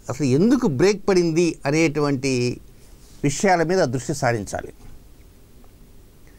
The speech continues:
ఏప్రిల్ పదమూడు దాటిందనుకో, బండి సజావుగానే వెళ్తున్నది అని అర్థం అన్నమాట. కనుక చేసేటువంటి వ్యాపారాలు కావచ్చు,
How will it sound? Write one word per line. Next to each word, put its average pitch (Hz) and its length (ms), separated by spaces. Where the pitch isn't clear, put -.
ఏప్రిల్ 240 340
పదమూడు 220 280
దాటిందనుకో, 175 680
బండి 139 260
సజావుగానే 143 600
వెళ్తున్నది 123 600
అని 117 140
అర్థం 87 280
అన్నమాట. 90 280
కనుక 147 200
చేసేటువంటి 139 840
వ్యాపారాలు 135 500
కావచ్చు, 127 520